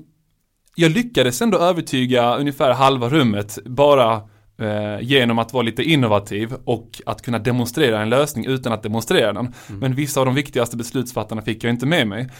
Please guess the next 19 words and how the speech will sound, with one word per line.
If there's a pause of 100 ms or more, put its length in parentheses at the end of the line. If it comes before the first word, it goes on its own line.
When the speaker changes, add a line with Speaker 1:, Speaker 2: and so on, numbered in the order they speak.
(160)
Speaker 1:
Så
det
jag
tar
med
mig
där,
det
är
att
jag
började
faktiskt
i
väldigt, (240)
eh,
mycket
högre
utsträckning